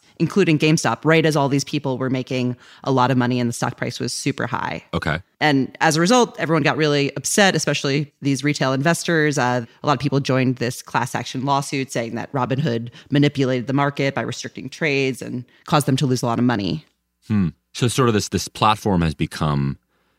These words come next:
Speaker 2: uh, now being dogged by allegations that it's in the tank for one side or another. So wh-, why would Robinhood do this? Like, why would they, you know, if they're supposed to just facilitate trades and not care whether GameStop goes up or down? I know they make money based on volume, so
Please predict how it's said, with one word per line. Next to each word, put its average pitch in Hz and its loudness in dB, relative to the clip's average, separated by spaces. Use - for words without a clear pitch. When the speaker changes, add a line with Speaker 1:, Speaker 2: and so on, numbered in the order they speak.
Speaker 2:
uh, 65 -4
now 80 0
being 76 -2
dogged 76 0
by 76 0
allegations 82 0
that 78 -6
it's 90 -4
in 87 2
the 78 0
tank 87 -2
for 78 -2
one 78 0
side 78 0
or 76 0
another. 82 0
So 160 2
wh-, 147 0
why 156 4
would 233 2
Robinhood 156 4
do 120 2
this? 73 -4
Like, 76 -10
why 85 2
would 98 2
they, 85 2
you 80 -2
know, 76 0
if - -12
they're 82 0
supposed 95 0
to 87 -10
just - -4
facilitate 87 -2
trades 71 -2
and 78 -2
not 82 -2
care 95 2
whether 85 2
GameStop 78 -2
goes 73 -4
up 73 -4
or 76 -2
down? 110 0
I 82 -8
know 73 -4
they 71 -6
make 69 -8
money 71 -4
based 71 -8
on 65 -10
volume, 85 2
so 62 -6